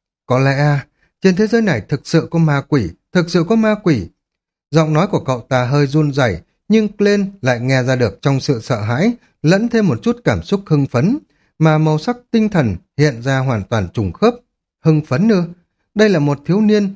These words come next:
vì tìm cảm giác kích thích cho nên cố ý trêu chọc oan hồn à? Đúng là tuổi trẻ lớn gan không sợ chết mà. Glenn đã cho ra suy đoán sơ bộ, nhưng bên ngoài vẫn tỏ vẻ khó hiểu mà hỏi ngược lại. "Ma quỷ sao?" Sau khi trở thành ảo thuật gia,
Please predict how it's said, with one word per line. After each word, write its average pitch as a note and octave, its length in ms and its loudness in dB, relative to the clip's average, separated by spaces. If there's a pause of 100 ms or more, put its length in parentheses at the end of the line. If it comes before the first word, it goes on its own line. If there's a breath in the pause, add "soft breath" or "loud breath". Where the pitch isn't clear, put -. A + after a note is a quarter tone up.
(140)
vì D3+ 160 2
tìm D3 260 0
cảm F#2 240 -4
giác E3 220 0
kích A3+ 200 0
thích A#3+ 260 -2
cho D3+ 100 0
nên B2 200 0
cố A#2 160 -4
ý F#3+ 220 2
trêu F#3 180 0
chọc C#3+ 280 -4
oan D3 220 0
hồn A2 200 0
à? F2 220 -4 (560)
Đúng G3 200 4
là F#3 100 2 (100)
tuổi G#2+ 220 -2
trẻ G#2+ 200 0
lớn A#2+ 260 -2
gan D3 280 0
không B2+ 180 -4
sợ A2 180 -6
chết A3 260 0
mà. G#2 220 -2 (640)
Glenn C#3+ 200 2
đã D3 160 0
cho C#3 160 0
ra A#2 240 -2
suy B2+ 220 -2
đoán A2+ 220 -2
sơ D3+ 220 0
bộ, C3 300 -2 (220 soft breath)
nhưng G#3 200 2
bên G#3 200 0
ngoài A#2+ 200 -2
vẫn F3+ 180 -2
tỏ A#2+ 220 0
vẻ F#2+ 240 -4 (100)
khó C#3+ 120 0
hiểu F#3 260 2
mà G#2 140 -4
hỏi A2+ 200 -2
ngược A#2 260 -4
lại. A#2+ 220 -2 (560)
"Ma C3+ 280 0
quỷ G#2+ 200 0
sao?" D3+ 300 -2 (840)
Sau G#3 80 2
khi A3 200 0
trở C3+ 140 0
thành B2+ 280 -4
ảo A2 220 -4
thuật A2 240 -6
gia, C#3+ 260 0